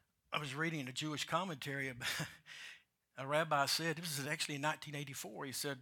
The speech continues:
uh, "It's okay to put lemon on your, on your fish, but you can't squeeze lemon into your iced tea. That's the law of the Sabbath."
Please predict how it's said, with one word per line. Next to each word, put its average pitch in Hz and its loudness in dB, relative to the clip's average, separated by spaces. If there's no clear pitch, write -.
uh, 123 -2
"It's - 2
okay 190 4
to 147 -4
put 170 -2
lemon 175 4
on 151 8
your, 135 2
on 139 -2
your 156 -6
fish, - -6
but - -4
you - -8
can't 131 -8
squeeze 131 -6
lemon 127 -8
into 120 -14
your 104 -14
iced - -6
tea. 98 -10
That's - -8
the 123 -6
law 131 -2
of 131 -6
the 127 -6
Sabbath." - -6